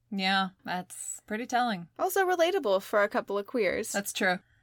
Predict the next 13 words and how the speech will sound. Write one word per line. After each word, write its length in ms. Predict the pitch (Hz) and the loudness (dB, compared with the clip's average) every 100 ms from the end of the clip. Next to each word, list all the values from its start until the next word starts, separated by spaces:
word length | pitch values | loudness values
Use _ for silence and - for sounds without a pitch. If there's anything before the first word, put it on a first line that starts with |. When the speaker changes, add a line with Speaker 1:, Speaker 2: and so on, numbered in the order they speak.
| - | -2
Speaker 1:
Well, 240 | 208 208 | 6 6
we'll 120 | 185 202 | 6 0
get 140 | 180 | 0
to 60 | 160 | -4
this, 160 | 156 | -10
but 120 | - 170 | -8 -6
she 100 | 208 | -2
goes 160 | 214 | -2
a 40 | 208 | 0
very, 280 | 196 190 185 | 0 0 0
like, 280 | 175 165 - | -2 -6 -16
queer 460 | - - 202 196 196 | -10 -4 -2 0 0
Halloween 680 | 196 180 180 175 175 170 | 4 2 2 -6 -6 -8